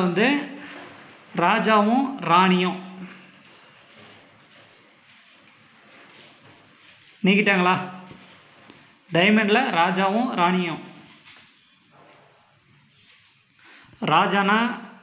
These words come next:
கே, ராணினா கியூ, மந்திரினா ஜே வரும்.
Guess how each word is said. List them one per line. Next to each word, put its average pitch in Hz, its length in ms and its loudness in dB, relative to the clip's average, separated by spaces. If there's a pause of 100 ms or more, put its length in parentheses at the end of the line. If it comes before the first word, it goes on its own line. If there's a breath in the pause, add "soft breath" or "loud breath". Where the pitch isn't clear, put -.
(320)
கே, 214 140 2 (400)
ராணினா 202 440 2 (340)
கியூ, 220 160 6 (800 loud breath)
மந்திரினா 202 460 4 (120)
ஜே 190 100 2 (120)
வரும். 139 240 -4